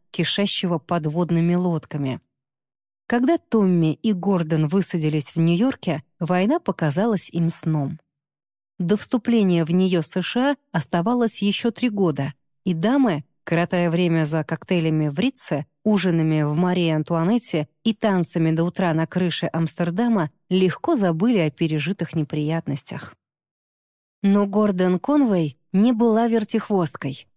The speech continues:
или не была всего лишь вертихвосткой. Нью-Йорк привлек девятнадцатилетнюю девушку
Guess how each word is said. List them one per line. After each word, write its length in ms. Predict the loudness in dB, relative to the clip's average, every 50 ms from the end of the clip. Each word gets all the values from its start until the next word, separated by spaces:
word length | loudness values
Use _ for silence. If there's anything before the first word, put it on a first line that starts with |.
| _ _ _ _ 0
или 160 | 2 2 4
не 140 | 4 4 2
была 220 | 2 2 0 0
всего 380 | -2 -2 -2 -2 0 2 2 2
лишь 300 | 0 0 -2 -4 -6 -6
вертихвосткой. 920 | -6 -6 -4 -4 -6 -6 -4 -4 -4 -4 -4 -6 -8 -10 -10 -10 -10 -16 _ _ _ _ _ _ _ _ _ _ _ _ _ 0
Нью-Йорк 680 | 2 2 2 2 2 2 2 2 0 0 -2 -4 -10 -20 _ _
привлек 400 | -2 -2 0 2 2 2 2 0
девятнадцатилетнюю 1080 | 0 0 0 0 2 2 0 0 0 -2 -2 0 0 0 0 0 0 0 2 2 2
девушку 600 | 0 0 0 0 0 -2 -4 -4 -4 -4 -4 -4